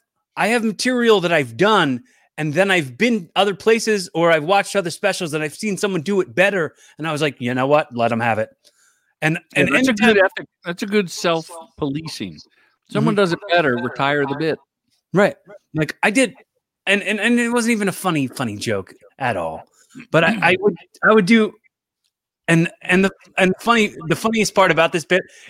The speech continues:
Speaker 1: is I was trying to put it over to
Speaker 2: What's
Speaker 1: Todd
Speaker 2: the bit?
Speaker 1: Glass.
Speaker 2: Do the bit. Do the bit.
Speaker 1: <laughs> I was trying
Speaker 2: Tell
Speaker 1: to
Speaker 2: us
Speaker 1: tell
Speaker 2: the bit, Corey.
Speaker 1: Todd
Speaker 2: Context.
Speaker 1: Glass how this is funny, and he's like,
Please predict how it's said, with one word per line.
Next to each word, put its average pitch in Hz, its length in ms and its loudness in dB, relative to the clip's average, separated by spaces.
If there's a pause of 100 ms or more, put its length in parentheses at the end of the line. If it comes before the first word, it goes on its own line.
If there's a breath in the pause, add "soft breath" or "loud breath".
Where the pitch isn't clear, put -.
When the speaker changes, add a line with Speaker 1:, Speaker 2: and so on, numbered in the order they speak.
Speaker 1:
is 147 140 -2
I 180 80 4
was 220 100 2
trying 220 320 0
to 185 160 -4
put 190 300 -2
it 170 60 -2
over 151 420 2 (320 soft breath)
to 165 100 0
Speaker 2:
What's 156 160 -4
Speaker 1:
Todd 147 180 4
Speaker 2:
the 135 60 0
bit? 98 80 -4
Speaker 1:
Glass. 135 240 4
Speaker 2:
Do 196 100 0
the 175 100 2
bit. 110 200 -2 (140)
Do 151 160 0
the 127 80 -6
bit. 92 220 -10 (800)
Speaker 1:
<laughs> - 800 -20
I 190 100 2
was - 120 -10
trying 190 180 -2
Speaker 2:
Tell 175 120 4
Speaker 1:
to 208 40 6
Speaker 2:
us 180 60 2
Speaker 1:
tell 160 80 -4
Speaker 2:
the 143 180 -4
bit, 95 120 -6 (100)
Corey. 85 220 -10 (100)
Speaker 1:
Todd 151 240 0
Speaker 2:
Context. - 320 -2
Speaker 1:
Glass 170 240 2
how 170 80 2
this 160 160 -4
is 156 200 -4
funny, 156 240 0
and 156 60 0
he's 135 120 -2
like, 131 160 0